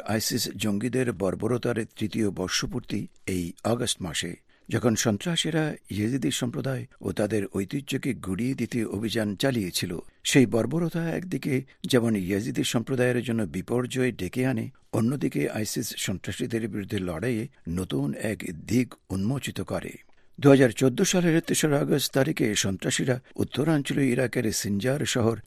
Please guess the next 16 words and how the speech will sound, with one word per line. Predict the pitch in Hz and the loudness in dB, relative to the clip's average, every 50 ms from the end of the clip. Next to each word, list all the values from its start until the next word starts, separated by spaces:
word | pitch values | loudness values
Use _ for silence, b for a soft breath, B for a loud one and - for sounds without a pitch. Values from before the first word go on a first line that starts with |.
| - - | -6 -2
তছনছ | - 98 - - - - 143 135 - | -2 0 2 0 2 2 2 0 0
করে | - - 104 104 | 0 0 0 0
দেয়। | 87 90 80 - - - - b b b b b | 0 0 -2 -2 -6 -8 -12 b b b b b
সেই | - - 117 104 | -2 0 0 2
শহরে | 92 - - 92 95 104 107 | 2 2 2 2 2 2 2
বাস | 90 - 92 87 - - | 0 -2 -2 -2 -2 -2
করতেন | - 113 - - - 110 104 113 123 139 b b b b b | -2 -2 -2 -2 -2 0 2 0 0 -2 b b b b b
নব্বই | 101 107 101 87 101 165 180 139 | 0 0 0 0 2 2 2 2
হাজার | 131 147 - 131 135 120 113 | 2 2 4 4 4 4 4
জনগণ, | 107 117 117 127 120 120 127 123 131 127 | 2 2 2 2 2 4 4 4 4 2
যাদের | 113 113 104 107 117 101 104 | 2 0 0 0 0 0 0
বেশিরভাগই | 80 80 98 87 - 131 120 110 117 120 104 123 113 98 - B B B B B | 0 0 -2 0 0 0 0 0 0 0 0 0 -2 -4 -4 B B B B B
ইয়েজিদি | B 87 107 110 101 117 135 - 139 135 135 - - - | B 0 0 0 0 0 0 0 0 2 0 0 -4 -6
জাতিগোষ্ঠী | - - 107 90 - - 123 123 131 120 - - - 127 127 131 - | -4 -2 -2 0 0 0 0 2 2 2 2 0 0 0 0 0 0
ও | - 95 87 87 - - - | 0 -2 -2 -2 -4 -6 -6
একটি | - 95 - - - 104 | -6 -6 -4 -4 -4 -4